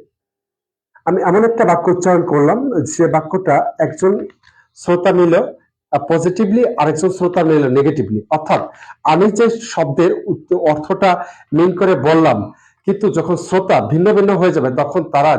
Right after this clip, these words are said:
যেভাবে নিবে, তখনই অর্থ অনর্থের মূল ঘটাতে পারে। এটাই,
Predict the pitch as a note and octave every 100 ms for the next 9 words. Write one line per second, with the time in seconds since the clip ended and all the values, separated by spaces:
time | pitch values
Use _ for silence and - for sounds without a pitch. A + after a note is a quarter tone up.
0 | - E3+ E3+ F3 C#3+ C#3+ E3 B2+ - -
1 | _ _ - D3 F#3 A3 B3+ - - -
2 | C#3+ D#3 - A3 - D#3 D#3+ D#3+ D#3+ E3+
3 | D#3 D3+ D3+ D3+ D3+ D#3+ - A#2 G#2 -
4 | _ _ _ - - - F3 F3+